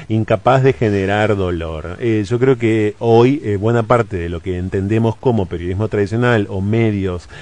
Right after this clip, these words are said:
eh, tradicionales descansa en la idea de que no están haciendo daño.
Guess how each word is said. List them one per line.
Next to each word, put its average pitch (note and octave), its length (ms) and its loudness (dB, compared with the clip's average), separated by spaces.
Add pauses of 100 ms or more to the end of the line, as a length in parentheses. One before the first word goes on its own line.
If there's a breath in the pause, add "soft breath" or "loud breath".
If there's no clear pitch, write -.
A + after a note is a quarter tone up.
(140 loud breath)
eh, G2 380 -2
tradicionales C3 1040 2 (220 loud breath)
descansa C3 920 2 (300 loud breath)
en G2+ 120 -2
la G2+ 100 2
idea G#2+ 320 2
de G#2+ 120 4
que G2 140 -4
no A2 160 2
están C3+ 280 -2
haciendo B2+ 440 -2
daño. E2 460 -6